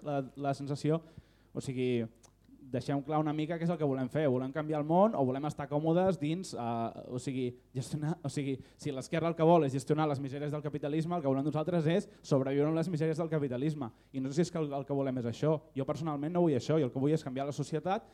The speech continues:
i que la societat sigui millor, perquè tinc una vida de merda, perquè em pugen el lloguer, perquè tal i qual. I això en aquest moment ara s'ha, s'ha, s'ha materialitzat en forma de que hi ha una ruptura amb l'estat espanyol, que en aquí en cap moment s-, em dona la sensació que s'està,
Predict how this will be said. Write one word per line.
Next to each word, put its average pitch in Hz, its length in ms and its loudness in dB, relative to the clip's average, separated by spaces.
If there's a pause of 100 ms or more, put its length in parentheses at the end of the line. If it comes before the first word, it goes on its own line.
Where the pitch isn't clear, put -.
(140)
i 123 80 -16
que - 20 -2
la 127 80 0
societat 131 240 -6
sigui 147 160 -4
millor, 131 320 0 (160)
perquè 120 240 -6
tinc 143 160 -2
una 147 80 -2
vida 143 240 2
de 143 80 2
merda, 175 320 2
perquè 127 160 -4
em 120 80 -6
pugen 143 220 2
el 143 100 4
lloguer, 151 240 2 (320)
perquè 123 300 0 (340)
tal 135 160 -4
i 123 80 -2
qual. 135 240 4
I 120 160 0
això 170 300 6
en 139 80 -6
aquest 147 180 -4
moment 156 300 0
ara 143 100 -2
s'ha, 151 220 -2 (100)
s'ha, 139 400 0 (240)
s'ha 151 160 2
materialitzat 156 480 2
en 143 80 -4
forma 147 400 0
de 120 160 -2
que 113 80 -6
hi 127 80 -2
ha - 0 -
una 147 160 2
ruptura 156 400 6
amb 127 80 -2
l'estat 139 240 -4
espanyol, 147 480 0 (240)
que 151 80 -2
en 135 80 -2
aquí 151 160 -2
en 147 160 -4
cap 147 80 2
moment 160 240 0
s-, 143 240 -6 (240)
em 123 80 -10
dona 143 220 0
la - 20 -2
sensació 170 400 0
que 160 80 0
s'està, 147 480 -2